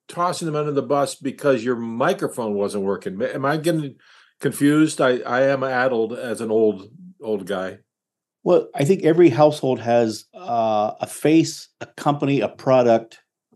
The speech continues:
Speaker 2: that we're, we're not comfortable with, we don't like, and so you keep it in your house. And anything that goes wrong in your life, that's your fall guy. That's, that's who you point blame to. And so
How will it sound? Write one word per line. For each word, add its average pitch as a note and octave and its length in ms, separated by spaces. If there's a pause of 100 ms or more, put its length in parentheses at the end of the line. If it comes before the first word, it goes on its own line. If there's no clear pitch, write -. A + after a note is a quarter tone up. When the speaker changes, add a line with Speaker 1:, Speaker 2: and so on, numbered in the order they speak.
(140)
Speaker 2:
that - 180
we're, A2 360
we're A2+ 100
not C3 360
comfortable G2 480
with, E2 200
we A#2 80
don't C3 180
like, A2 380
and F#2+ 100
so - 100
you G2 140
keep D3 260
it C#3 60
in B2+ 120
your A2 120
house. G#2 380 (440)
And G#2+ 160 (200)
anything G3 360
that D#3+ 100
goes C#3+ 220
wrong C#3+ 240
in C3 40
your A2+ 140
life, G2 420 (640)
that's A2+ 340
your A2 80
fall G2+ 280
guy. E2 320
That's, G#2+ 300
that's A#2 260
who B2+ 140
you G#2 440 (640)
point B2 220
blame G#2+ 260
to. F2 220
And F2+ 120
so G#2 380